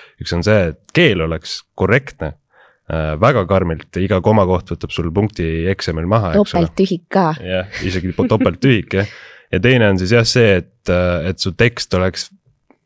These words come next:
Speaker 1: nagu niimo-, nii neutraalne, et iga isegi väike värving, i-, iga hinnang, et see oleks nagu, sellel oleks allikas juures, et tema ütles seda nii või siin kirjutati niimoodi, et sina ise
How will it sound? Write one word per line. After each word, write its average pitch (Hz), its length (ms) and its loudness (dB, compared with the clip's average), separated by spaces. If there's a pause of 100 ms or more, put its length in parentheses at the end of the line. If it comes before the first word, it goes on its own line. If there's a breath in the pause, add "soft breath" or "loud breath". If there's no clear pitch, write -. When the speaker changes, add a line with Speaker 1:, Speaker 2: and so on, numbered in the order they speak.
(200)
Speaker 1:
nagu 98 240 0
niimo-, 127 380 4
nii 143 320 4
neutraalne, 101 640 2
et - 100 -20
iga 117 380 2
isegi 98 340 -2
väike 127 400 0
värving, 107 540 0 (400 soft breath)
i-, - 180 -8
iga 113 280 4
hinnang, 101 460 2
et 87 140 -6
see 110 160 2
oleks 95 300 -2 (160)
nagu, 90 200 -4
sellel 95 380 0
oleks 87 160 -2
allikas 101 500 0
juures, 87 320 -2
et 80 140 -16
tema 104 320 2
ütles 78 320 -10
seda 82 240 -8
nii 82 160 -6 (300 loud breath)
või 90 180 -2
siin 98 260 2
kirjutati 95 560 -2
niimoodi, 76 380 -6
et - 80 -16
sina 113 320 2
ise 113 240 2